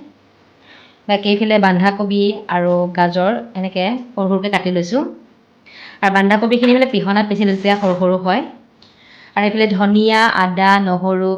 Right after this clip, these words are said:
পিঁয়াজ এইখিনি ধুব লাগিব, এতিয়ালৈকে বাৰু ধোৱা নাই। আগুচাই মেলি থৈ দিছোঁ। আৰু তাৰপিছত এইখিনি মিক্সিত পিচিব লাগিব। আৰু এইখিনি ধুই মেলি এতিয়া পিচি লওঁ আৰু মাংসখিনি এইফালে এয়া বইল কৰি লওঁ, তাৰপিছত আপোনালোকক দেখাই আছোঁ। আৰু এতিয়া গেছটো অন কৰি মাংসখিনি পাতি দিলোঁ। আৰু একেবাৰে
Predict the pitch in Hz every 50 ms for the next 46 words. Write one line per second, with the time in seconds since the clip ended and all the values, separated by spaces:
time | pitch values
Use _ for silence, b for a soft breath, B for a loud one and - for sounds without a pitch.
0 | 185 190 196 175 170 170 180 208 214 - - - 185 - 214 226 202 202 185 196
1 | 202 202 185 180 175 180 175 175 185 180 180 180 175 175 175 165 160 165 208 285
2 | 330 - - b b b b b b 180 175 175 180 175 - 190 190 190 196 196
3 | 196 208 185 180 175 - 208 247 311 - - - - - - 185 - 180 175 175
4 | - 180 180 185 190 190 185 160 - - 190 190 196 185 - 180 180 180 175 175
5 | 165 165 160 175 220 311 - - - - _ _ _ - - b b b b b
6 | b b b b b - 185 185 190 208 208 208 208 214 208 202 208 190 214 214
7 | 214 202 190 190 - 214 202 202 202 214 269 294 285 - 180 180 180 175 170 175
8 | 175 190 180 208 208 196 190 196 208 196 190 190 185 180 175 175 175 175 175 185
9 | 180 180 202 277 359 427 - - - _ _ - 165 165 170 180 185 185 180 180
10 | 175 175 190 185 175 170 147 - 180 165 165 160 156 - 165 151 147 - - _
11 | _ _ _ _ _ - 240 254 277 302 - 359 330 285 330 311 320 339 320 311
12 | 311 269 311 320 320 311 285 262 240 240 262 269 269 294 269 277 277 277 - -
13 | - 247 247 226 240 220 226 226 277 302 - 214 208 214 220 214 214 262 262 247
14 | 269 277